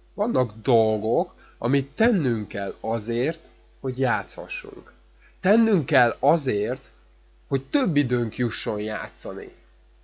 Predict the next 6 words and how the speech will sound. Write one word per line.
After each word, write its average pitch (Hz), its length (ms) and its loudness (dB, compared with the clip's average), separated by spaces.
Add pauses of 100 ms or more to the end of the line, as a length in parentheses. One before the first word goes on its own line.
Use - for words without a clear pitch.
(420)
Vannak 180 320 0
dolgok, 131 340 2
amiket, 139 400 -2 (360)
amik 135 280 -2
mellett 151 320 4
nem 277 300 -2